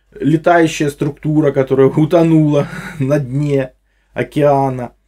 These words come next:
Находится она примерно в четырёхсот километрах от прибрежной линии. Координаты у вас на экране, можете пройти про-, проверить,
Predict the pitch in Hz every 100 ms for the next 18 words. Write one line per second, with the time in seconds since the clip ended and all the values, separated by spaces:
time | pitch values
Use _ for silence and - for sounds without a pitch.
0 | _ _ _ _ - 104 147 - 240 160
1 | 151 180 165 139 139 175 143 - - 143
2 | 139 151 131 - 131 135 180 185 143 -
3 | 123 151 - _ _ _ - - 135 131
4 | 147 151 143 147 135 131 110 101 101 _
5 | _ _ _ _ _ 147 139 156 185 147
6 | 131 131 131 127 - 147 180 294 302 254
7 | 160 151 - - 127 135 135 120 123 123
8 | - 151 175 247 269 214 -